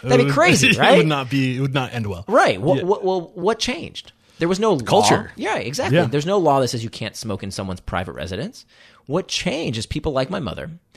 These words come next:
Speaker 1: one day took away the, the ashtrays and said, "Oh, I'm sorry. We're non-smokers.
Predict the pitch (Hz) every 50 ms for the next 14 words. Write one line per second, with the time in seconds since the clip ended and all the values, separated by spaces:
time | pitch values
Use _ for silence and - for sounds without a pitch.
0 | _ _ _ _ - 117 131 147 165 160 160 160 156 - 160 156 - 160 175 -
1 | 151 147 156 156 156 147 - 151 - - 110 101 - - - - 73 - - 151
2 | - - - _ _ _ _ _ _ _ - 135 135 135 135 - - 156 147 147
3 | 143 143 143 143 - - _ _ _ - 196 202 202 202 - - - 82 64 64
4 | 123 156 180 185 _ _ _ _ _ _ _ 123 135 160 185 196 185 170 139 120
5 | 120 123 - - 151 170 180 - - - - - -